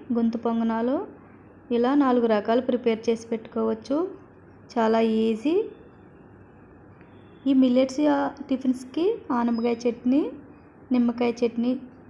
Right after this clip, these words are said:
ప్రిపేర్ చేద్దామండి. అది ఎలాగో ఇప్పుడు చూద్దాం. ముందుగా ఒక బౌల్ తీసుకుని రెండు కప్పులు పెసలు తీసుకోవాలి. అలాగే అదే కప్పుతో రాగులు తీసుకోవాలి. అదే కప్పుతో మినపప్పు కూడా తీసుకోవాలి.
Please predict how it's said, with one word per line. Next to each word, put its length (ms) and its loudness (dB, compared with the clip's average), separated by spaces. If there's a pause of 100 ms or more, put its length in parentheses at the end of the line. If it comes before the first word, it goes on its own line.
ప్రిపేర్ 400 0
చేద్దామండి. 680 0
అది 220 -2
ఎలాగో 300 2
ఇప్పుడు 280 0 (100)
చూద్దాం. 420 0
ముందుగా 520 0 (400)
ఒక 120 0
బౌల్ 320 2
తీసుకుని 600 0 (500)
రెండు 220 2
కప్పులు 600 0
పెసలు 260 0
తీసుకోవాలి. 760 0 (880)
అలాగే 280 2
అదే 260 2
కప్పుతో 640 -2 (1120)
రాగులు 340 2
తీసుకోవాలి. 840 -2
అదే 260 2
కప్పుతో 480 -2
మినపప్పు 520 0
కూడా 200 -2
తీసుకోవాలి. 840 -2